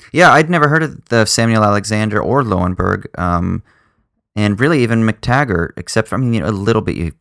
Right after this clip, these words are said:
just because of the essay on philosophy of time, but you, I, I've never heard really of any of them, you know, going through all kinds of graduate <laughs> school research, you know? So, um,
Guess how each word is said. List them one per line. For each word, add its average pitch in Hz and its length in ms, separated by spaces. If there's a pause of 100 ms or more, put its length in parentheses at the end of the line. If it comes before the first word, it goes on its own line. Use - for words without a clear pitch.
(120)
just - 200
because 107 200
of 90 60
the - 120
essay 87 300
on 78 140
philosophy - 340
of 85 80
time, 117 280
but 127 260
you, 156 140 (140)
I, 139 160
I've 120 160
never 117 240
heard 110 240
really 107 220
of 92 80
any 135 220
of 98 100
them, 87 400
you 110 60
know, 95 100
going 98 300
through 98 220
all 101 100
kinds 135 280
of 87 120
graduate 78 360
<laughs> - 60
school - 220
research, - 680
you 110 80
know? 107 360 (500)
So, 90 540 (480)
um, 98 480